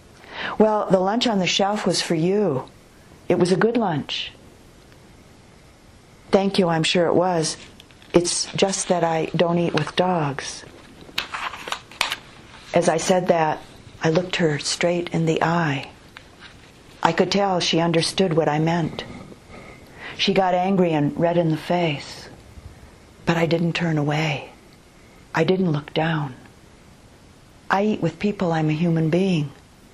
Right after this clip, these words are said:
At my words, her face tightened, and her look changed to meanness and anger. From her mother and father and back to through her grandparents,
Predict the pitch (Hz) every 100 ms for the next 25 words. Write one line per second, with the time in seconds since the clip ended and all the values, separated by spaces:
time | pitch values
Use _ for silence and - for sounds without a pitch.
0 | - - - - - - - - - -
1 | 175 180 170 165 185 196 180 - - 160
2 | - 180 170 - - 175 185 - 151 139
3 | - - - - - - - - - 165
4 | 185 175 202 196 - - 185 185 180 -
5 | - - - - - 165 156 175 180 170
6 | 147 135 - - 147 - 160 165 143 -
7 | - - - - - - - - - -
8 | - - - 190 185 180 180 185 196 196
9 | 190 - - - - 147 - 180 175 175
10 | 170 160 - - - - - - 156 180
11 | 180 - 180 165 160 - - - - -
12 | 226 202 202 170 175 180 175 180 165 139
13 | 127 - -